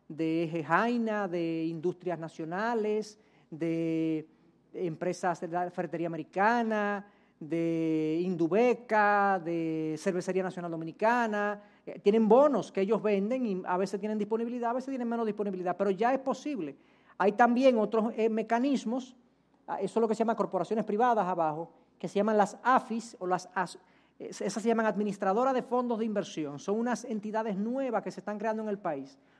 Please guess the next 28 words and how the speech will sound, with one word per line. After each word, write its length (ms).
Una 200
administradora 840
de 80
fondos 500
de 80
inversión 420
es 100
una 140
compañía 560
que 100
se 160
constituye 640
para 380
recibir 360
dinero 480
e 100
invertirlo 800
en 200
fondos 680
específicos, 1040
eh, 140
que 140
ellos 200
van 160
a 100
construir. 600
Por 160
ejemplo, 420